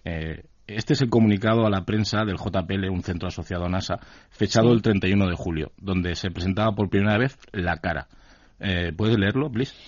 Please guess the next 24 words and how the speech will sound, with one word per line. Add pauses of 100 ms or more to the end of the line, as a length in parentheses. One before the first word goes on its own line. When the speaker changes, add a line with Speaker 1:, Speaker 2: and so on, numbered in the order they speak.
(500)
Speaker 2:
Dice,
"La
imagen
muestra
una
forma
de
meseta
erosionada.
La
gran
formación
rocosa
del
centro,
que
parece
una
cara
humana,
está
formada
por
sombras